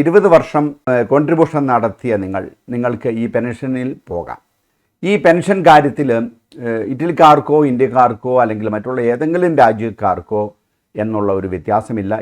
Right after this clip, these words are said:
എല്ലാവർക്കും തുല്യമായിട്ടുള്ള നിയമങ്ങളാണ് ഇവിടെ പ്രാവർത്തികമാക്കുന്നത്.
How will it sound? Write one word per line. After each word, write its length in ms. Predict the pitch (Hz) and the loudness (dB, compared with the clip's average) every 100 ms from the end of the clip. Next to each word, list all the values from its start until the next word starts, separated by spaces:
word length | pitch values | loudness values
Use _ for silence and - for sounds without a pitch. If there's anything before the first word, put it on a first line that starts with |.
| 92 | -6
എല്ലാവർക്കും 460 | 92 107 110 107 113 107 | 0 0 0 -6 -10 -8
തുല്യമായിട്ടുള്ള 800 | 117 131 127 101 95 98 98 92 101 _ 95 | -6 -4 -2 -2 -4 -8 -8 -6 -8 _ -6
നിയമങ്ങളാണ് 680 | 110 123 131 107 78 85 - 101 | -4 -4 -4 -6 -6 -6 -10 -14
ഇവിടെ 220 | 87 90 85 - _ _ _ | -10 -10 -10 -16 _ _ _
പ്രാവർത്തികമാക്കുന്നത്. 880 | 107 92 92 - 95 85 80 - 82 | -2 -2 -2 -8 -10 -8 -10 -12 -20